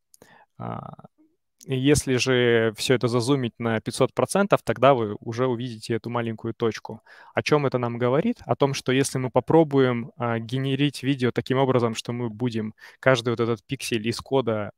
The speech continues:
а, писать, то, ну, как бы это возможно, но получится что-то такое, то есть у нас там каких-то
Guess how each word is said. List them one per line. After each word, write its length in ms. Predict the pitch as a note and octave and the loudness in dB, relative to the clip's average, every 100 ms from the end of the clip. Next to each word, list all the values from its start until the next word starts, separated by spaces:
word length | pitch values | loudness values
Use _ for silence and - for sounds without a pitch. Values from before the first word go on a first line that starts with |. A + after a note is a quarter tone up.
| - | -10
а, 380 | A2 G#2+ G#2 G#2+ | -8 -8 -10 -8
писать, 480 | C3+ - G3+ - _ - - _ - | -4 0 0 0 _ -20 -20 _ 0
то, 520 | F3 G3 D#3 A#2+ A2 _ _ _ _ _ _ _ _ _ _ _ | 2 6 6 4 -2 _ _ _ _ _ _ _ _ _ _ _
ну, 160 | G#3+ A3+ | 0 0
как 200 | C#3+ C3+ | 0 2
бы 100 | C3+ | 2
это 160 | D3 D3+ | 4 4
возможно, 500 | D#3+ G3 B3 F#3+ B2+ | 2 2 0 0 -2
но 360 | C#3 F3 C3 - | 0 0 0 0
получится 500 | - C3 D3+ - - | 0 0 0 -4 -8
что-то 240 | C#3 - B2+ | -6 -4 -2
такое, 460 | D3+ - A3+ A3+ D3 | -2 0 2 2 2
то 140 | B2 | 0
есть 160 | A2+ - | -6 -6
у 40 | |
нас 180 | A#2 B2 | -8 -8
там 160 | A2 G#2+ | -10 -10
каких-то 760 | A2+ - A#2 - G#2 G2 F#2+ | -10 -10 -10 -8 -8 -8 -14